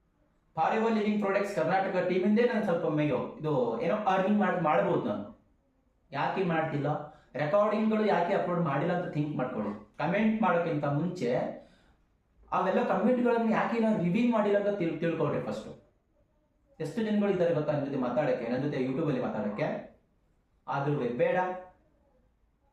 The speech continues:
ಒಬ್ಬೊಬ್ರು ಪಾಪ ಕಷ್ಟಪಟ್ಟವ್ರು ಇದ್ದಾರೆ ಒಳಗಡೆ, ಲೀಗಲ್ ಆಗಿ ಮಾಡಿದವ್ರು ಇದ್ದಾರೆ, ಅಂಥವ್ರಿಗೆ ನಿಮ್ಮಿಂದನೂ ತೊಂದ್ರೆ ಆಗ್ತಾ ಇರೋದು.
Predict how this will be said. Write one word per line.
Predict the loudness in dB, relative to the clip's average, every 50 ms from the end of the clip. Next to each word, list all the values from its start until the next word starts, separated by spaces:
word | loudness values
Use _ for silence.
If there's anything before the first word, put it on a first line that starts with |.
| _ _ _ _ _ _ _ -4
ಒಬ್ಬೊಬ್ರು | 0 2 4 4 4
ಪಾಪ | 4 4 2 2 2
ಕಷ್ಟಪಟ್ಟವ್ರು | 2 0 2 2 2 2 2 4 4 4
ಇದ್ದಾರೆ | 4 4 4 2
ಒಳಗಡೆ, | 2 2 2 2 2
ಲೀಗಲ್ | 2 2 2 2 2
ಆಗಿ | 2 2 2
ಮಾಡಿದವ್ರು | 2 2 2 2 2 2 2
ಇದ್ದಾರೆ, | 2 2 2 2 0 -2 -6 -10 -16 -18 -20 _ _ _ _ _ _ _ _ _ _ _ -6
ಅಂಥವ್ರಿಗೆ | -4 0 2 4 4 4 4 4 2
ನಿಮ್ಮಿಂದನೂ | 2 2 2 2 2 2 2 4 4 4 2 2
ತೊಂದ್ರೆ | 0 0 0 2 2
ಆಗ್ತಾ | 2 2 0
ಇರೋದು. | 0 0 -2 -4 -6 -8 -10 -14